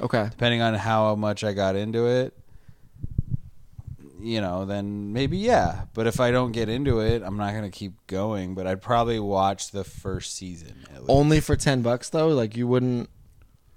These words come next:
Speaker 1: What's the max you would
Speaker 2: Ten dollars a
Speaker 1: spend?
Speaker 2: week.
Speaker 1: What's the max you would spend a month on this?
Speaker 2: A month?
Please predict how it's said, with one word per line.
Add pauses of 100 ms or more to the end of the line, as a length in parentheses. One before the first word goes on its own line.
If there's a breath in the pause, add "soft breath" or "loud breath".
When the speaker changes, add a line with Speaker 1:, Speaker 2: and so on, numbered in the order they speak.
(200)
Speaker 1:
What's
the
max
you
would
Speaker 2:
Ten
dollars
a
Speaker 1:
spend?
Speaker 2:
week.
Speaker 1:
What's
the
max
you
would
spend
a
month
on
this? (320)
Speaker 2:
A
month?